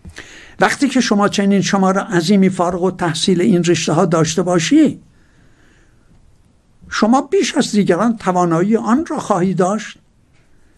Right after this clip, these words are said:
که افراد هوشمند و تحصیل کرده در بالاترین سطوح به هر جایی که کمبود و مشکل هست بفرستی. همونطور که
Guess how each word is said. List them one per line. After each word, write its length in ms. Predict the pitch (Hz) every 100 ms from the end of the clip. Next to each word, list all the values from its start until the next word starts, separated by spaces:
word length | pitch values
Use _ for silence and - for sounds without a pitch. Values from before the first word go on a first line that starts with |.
| _ _ -
که 280 | 214 262 - _ -
افراد 380 | 185 196 202 190
هوشمند 760 | 165 170 160 - 170 220 240 -
و 80 |
تحصیل 460 | 165 175 - 190 160
کرده 520 | 165 147 147 202 247 - - - - -
در 180 | 156 151
بالاترین 840 | 127 107 175 180 165 165 190 180 165
سطوح 380 | - 202 262 - - -
به 80 | -
هر 340 | - 226 254
جایی 600 | 165 190 262 320 165 131 - - _ - - -
که 120 | -
کمبود 720 | - - 170 156 220 269 - _ _ -
و 80 | 156
مشکل 480 | 156 160 - 165
هست 340 | 151 214 220 -
بفرستی. 680 | 220 151 117 113 - - - _ - - _ _ _ _ _ _ _ - _ - _ - - -
همونطور 440 | - 226 214 208 170
که 460 | - 190 202 233